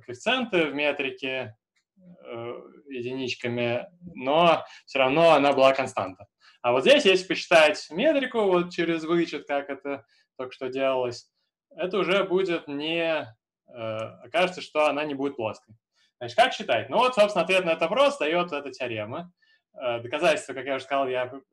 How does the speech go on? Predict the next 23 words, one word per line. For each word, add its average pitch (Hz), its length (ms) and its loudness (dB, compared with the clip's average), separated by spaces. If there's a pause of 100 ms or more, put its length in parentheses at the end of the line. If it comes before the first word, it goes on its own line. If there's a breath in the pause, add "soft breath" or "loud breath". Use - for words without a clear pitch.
(140)
обсу-, 135 360 -10
объяснять 139 480 -6
не 139 100 -8
буду, 214 300 -6
потому 127 280 -8
что 120 160 -12
оно, 120 360 -10 (460)
э, - 40 -20 (340)
действительно 110 440 -12
довольно 110 260 -6
сложное. 202 520 -4 (460)
Значит, 117 360 -12
ну, 190 280 0
давайте 175 360 2
я 151 280 0
скажу, 147 600 -6
какая 127 340 -2
общая 214 340 -2
ситуация. 120 640 -10
Значит, 113 240 -14
общая 151 220 -8
ситуация, 214 440 -4
что 175 460 -6